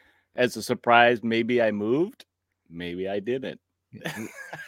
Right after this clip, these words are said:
Speaker 1: I'm
Speaker 2: I
Speaker 1: out of
Speaker 2: know where you
Speaker 1: focus
Speaker 2: are.
Speaker 1: already.
Speaker 2: You're in the green screen room. <laughs> And
Speaker 1: Yeah.
Speaker 2: you're all blurry in the green. And look
Speaker 1: Yeah.
Speaker 2: at you with that nice close shave. What's going on there?
Speaker 1: Yeah.
Speaker 2: Look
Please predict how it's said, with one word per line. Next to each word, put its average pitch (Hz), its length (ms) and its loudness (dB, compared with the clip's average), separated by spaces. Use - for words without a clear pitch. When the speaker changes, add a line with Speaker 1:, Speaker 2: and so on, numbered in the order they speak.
Speaker 1:
I'm 202 260 -2
Speaker 2:
I 185 120 6
Speaker 1:
out 180 60 6
of 175 60 8
Speaker 2:
know 226 100 12
where 175 200 10
you 160 220 6
Speaker 1:
focus 151 140 10
Speaker 2:
are. 214 140 8
Speaker 1:
already. 156 140 0
Speaker 2:
You're 247 200 6
in 165 200 4
the 131 80 4
green 202 580 6
screen 151 520 2
room. 110 600 2
<laughs> - 360 -12
And 143 300 2
Speaker 1:
Yeah. 151 600 4
Speaker 2:
you're 190 80 8
all 208 220 6
blurry 165 420 6
in 131 80 2
the 127 60 -2
green. 131 220 -2
And 151 100 -2
look 247 120 2
Speaker 1:
Yeah. 311 60 -8
Speaker 2:
at - 100 -10
you 277 120 -2
with 233 180 0
that 180 200 0
nice 185 240 0
close 190 380 2
shave. 151 600 0
What's - 180 -8
going 254 260 0
on 269 260 0
there? 98 320 -4
Speaker 1:
Yeah. 143 460 4
Speaker 2:
Look 165 120 -2